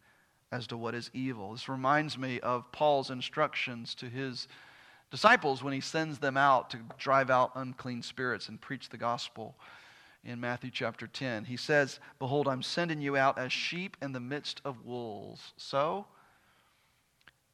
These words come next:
be wise as serpents and innocent as doves." Paul puts it here, "Be wise as to what is good and innocent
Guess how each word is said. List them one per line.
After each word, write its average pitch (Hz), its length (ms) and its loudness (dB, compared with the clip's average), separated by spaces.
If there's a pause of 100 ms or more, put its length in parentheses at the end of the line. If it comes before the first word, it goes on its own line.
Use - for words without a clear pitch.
(260)
be 123 160 -4
wise 131 720 2
as 165 180 -2
serpents - 760 -6 (600)
and 117 220 -8
innocent 127 640 -6 (100)
as 113 480 -6
doves." 110 400 -8
Paul 127 300 -2
puts 123 240 -10
it 113 80 -4
here, 131 280 -6
"Be 117 140 -8
wise 123 560 -2
as 117 120 -10
to 117 100 -10
what 117 120 -10
is 120 120 -12
good 127 500 -2 (560)
and 117 180 -10
innocent 135 540 -6